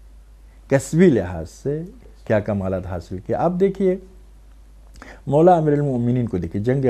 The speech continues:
خندق میں اس نے آپ کی طرف آب دہان پھینکا اور جسارت کرنے کی کوشش کی اس نے۔ آپ پیچھے ہٹتے ہیں۔ جب پوچھا کہ آپ کیوں پیچھے ہٹے تھے، فرمایا، "کیونکہ مجھے غصہ آیا تھا،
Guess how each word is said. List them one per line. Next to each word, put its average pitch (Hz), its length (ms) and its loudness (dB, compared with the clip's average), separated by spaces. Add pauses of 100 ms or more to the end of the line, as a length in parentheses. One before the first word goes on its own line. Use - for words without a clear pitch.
خندق 123 400 -2
میں 143 260 -6
اس - 260 -8
نے 113 60 -4
آپ 110 220 -6
کی - 60 -6
طرف 131 240 -6 (160)
آب 104 260 -6
دہان 92 320 -4 (1400)
پھینکا 101 340 -4
اور 82 340 0 (840)
جسارت 135 580 2 (600)
کرنے 107 280 0
کی 101 120 -4
کوشش 95 440 -4
کی - 120 -10
اس 92 240 -10
نے۔ 107 140 -10 (840)
آپ 160 380 0
پیچھے 233 380 4
ہٹتے 87 340 -6
ہیں۔ 85 180 -12 (340)
جب 104 120 -4 (100)
پوچھا 123 280 -2 (460)
کہ - 60 -4
آپ 104 240 -6
کیوں 170 160 0
پیچھے 127 360 -6
ہٹے 107 180 -8
تھے، - 120 -8
فرمایا، 110 520 -6 (120)
"کیونکہ 123 240 -8
مجھے 123 220 -2
غصہ 110 340 -6
آیا 90 320 -4
تھا، - 180 -20